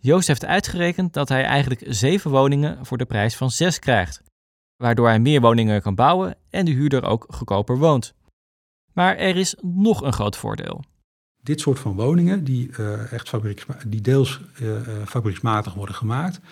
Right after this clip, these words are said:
Speaker 2: die hebben over het algemeen veel minder, eh, opleverpunten dan, eh, de, de traditioneel gebouwde woningen. En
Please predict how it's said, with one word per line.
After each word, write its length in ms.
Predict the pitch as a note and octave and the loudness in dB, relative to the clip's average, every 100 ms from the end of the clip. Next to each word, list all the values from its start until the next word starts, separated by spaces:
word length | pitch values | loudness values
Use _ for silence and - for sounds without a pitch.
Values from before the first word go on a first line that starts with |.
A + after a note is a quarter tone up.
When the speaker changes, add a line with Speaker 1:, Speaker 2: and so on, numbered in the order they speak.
| - - - | -20 -20 -8
Speaker 2:
die 140 | C3 | 0
hebben 280 | B2+ D3+ C3 | 2 2 0
over 180 | B2+ A#2 | -2 -4
het 100 | - | 0
algemeen 440 | F#3+ - A2+ G#2+ | 0 2 0 0
veel 180 | G#2 E3+ | 2 4
minder, 480 | D3 C#3 A2 G#2+ A#2 - | 6 4 2 -2 -6 -8
eh, 140 | A2 - | -6 -2
opleverpunten 1000 | F#3 E3+ C3 G2 - - F#2+ F#2 D3+ G#3+ - _ _ _ | 0 2 2 2 -2 -4 -4 -4 -6 -6 -12 _ _ _
dan, 400 | A#2 G#2+ G#2+ B2+ | -4 -2 -2 -4
eh, 200 | A#2 A2 G#2+ | -6 -4 -4
de, 380 | A#2 A#2 B2 A#2 | -4 -4 -4 -4
de 140 | A2 A#2+ | -4 0
traditioneel 520 | D3 B2 - E3 F3 | 0 0 2 4 4
gebouwde 360 | A#2+ A2 F#2 | 2 0 -2
woningen. 340 | F#2 F#2 F2 | -6 -8 -12
En 60 | - | -16